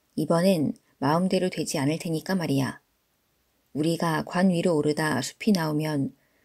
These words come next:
무조건 불을 질러 태우면서 나아가는 걸세. 그러면 아무리 놈들이 많이 매복해 있어도 걱정할 필요가 없을 것이네. 과연 묘한 계책입니다.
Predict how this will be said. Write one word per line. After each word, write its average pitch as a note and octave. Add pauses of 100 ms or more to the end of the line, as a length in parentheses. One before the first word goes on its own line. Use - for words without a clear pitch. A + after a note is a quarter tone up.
무조건 G#3
불을 G3
질러 F3+
태우면서 F3+
나아가는 D#3
걸세. C3+ (540)
그러면 E3 (380)
아무리 F#3
놈들이 E3+
많이 D#3+
매복해 D#3
있어도 C#3+ (220)
걱정할 F#3
필요가 E3+
없을 C3+
것이네. C#3 (1200)
과연 G3
묘한 D#3+
계책입니다. D3